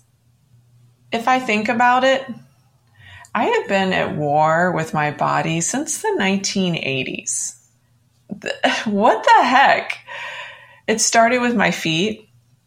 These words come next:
I had really long feet. So just like a lot of kids, my feet grew before the rest of me did. I felt like a clown, or I would say, "Here I am walking around with these skis."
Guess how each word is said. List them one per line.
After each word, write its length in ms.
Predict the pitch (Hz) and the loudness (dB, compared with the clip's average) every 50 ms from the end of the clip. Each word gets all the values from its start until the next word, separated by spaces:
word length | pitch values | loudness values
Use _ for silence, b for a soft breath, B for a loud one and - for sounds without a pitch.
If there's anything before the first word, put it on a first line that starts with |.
| _ _ _ _ _ _ _ - - - | _ _ _ _ _ _ _ -16 -6 -4
I 40 | 196 | -2
had 180 | 202 202 196 | -2 -2 -2
really 380 | 180 175 185 185 175 175 175 165 | -2 -2 0 0 0 0 0 0
long 280 | 151 143 139 135 143 | 0 0 0 -2 -2
feet. 440 | 151 - - 120 104 104 - - - | -6 -6 -6 -6 -4 -4 -6 -6 -6
So 160 | - - 170 | -4 -2 -2
just 240 | 170 - 190 190 - | -2 -2 -2 -2 0
like 180 | 214 214 214 - | 0 0 2 2
a 60 | 185 | 2
lot 340 | 170 165 160 147 143 143 143 | 2 2 4 4 4 4 4
of 100 | 143 139 | 2 0
kids, 460 | - - 156 151 143 139 143 139 - | -2 0 2 2 4 4 2 2 0
my 160 | 147 135 147 | -2 -2 -2
feet 480 | 151 - - - 220 214 202 180 185 - | -4 -6 -4 -2 0 0 0 -2 -4 -4
grew 380 | - 170 170 165 160 160 160 | -4 -2 0 0 0 0 -2
before 320 | - 156 156 - 151 151 147 | -2 -4 -2 0 0 0 0
the 100 | 151 139 | 0 0
rest 340 | - 160 156 - - - - - - _ - | 0 0 0 0 -4 -6 -8 -12 -10 _ -2
of 140 | 160 151 - | -2 -2 0
me 180 | 147 - 139 | -2 -4 -4
did. 460 | - - 160 - - - - - - - B B B B B B B B B B B B B B _ _ | -2 -2 0 2 2 2 0 -2 -4 -10 B B B B B B B B B B B B B B _ _
I 80 | - 190 | -2 0
felt 200 | 208 285 339 - | 2 2 4 4
like 160 | 294 302 - | 4 2 2
a 80 | 247 240 | 0 -2
clown, 640 | - - - 160 170 180 170 147 139 143 143 143 139 | 0 0 2 4 4 4 4 4 4 4 2 2 2
or 240 | 131 135 151 151 151 | 2 2 2 4 4
I 100 | 156 160 | 4 4
would 200 | 165 170 165 175 | 2 0 -2 -2
say, 600 | - - - 165 160 156 156 156 156 156 156 160 | -2 0 4 4 6 6 6 4 4 2 0 0
"Here 220 | 165 185 208 233 | 0 0 2 2
I 120 | 247 233 233 | 4 4 4
am 360 | 240 240 240 214 196 180 175 | 4 4 2 2 2 2 4
walking 340 | 175 180 - - - 190 185 | 2 2 2 0 0 0 2
around 400 | 180 180 180 175 170 175 180 170 | 2 4 4 4 4 4 2 2
with 140 | 170 170 | 0 0
these 260 | - 165 156 160 156 - | 0 -2 -2 -2 -2 -2
skis." 760 | - - 175 165 160 147 143 143 147 151 147 - - - | -4 -2 -2 -2 0 0 0 0 -2 -2 -4 -4 -6 -8